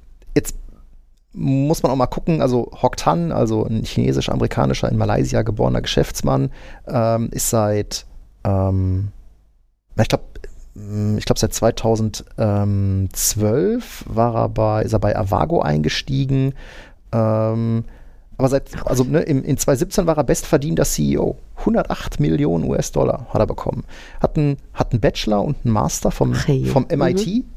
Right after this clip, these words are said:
Speaker 1: ja,
Speaker 2: Mhm.
Speaker 1: äh, ein M B A aus Harvard und hat, ähm, ja,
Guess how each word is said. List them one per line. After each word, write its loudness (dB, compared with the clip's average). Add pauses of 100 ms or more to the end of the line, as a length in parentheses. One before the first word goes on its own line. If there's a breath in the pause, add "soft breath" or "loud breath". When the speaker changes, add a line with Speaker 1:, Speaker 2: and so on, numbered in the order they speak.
(100)
Speaker 1:
ja, 2
Speaker 2:
Mhm. 0 (380)
Speaker 1:
äh, 4
ein 2
M 2
B 0
A 2 (180)
aus 0
Harvard 0
und 0
hat, 0 (640 loud breath)
ähm, 0 (180)
ja, 2